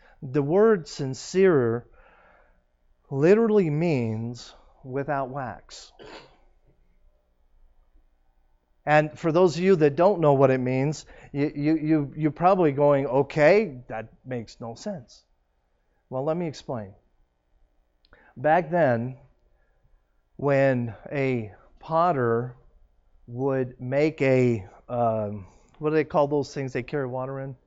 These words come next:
Ur-, urns, the water urns.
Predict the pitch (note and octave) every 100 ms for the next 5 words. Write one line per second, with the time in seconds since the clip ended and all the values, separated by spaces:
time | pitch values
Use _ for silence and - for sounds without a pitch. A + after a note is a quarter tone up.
0 | _ _ _ _ _ _ _ _ _ _
1 | _ _ _ _ C3+ - D3 D#3+ E3+ E3+
2 | - C3+ B2 C#3 D#3+ D3+ C#3+ D3 D#3+ E3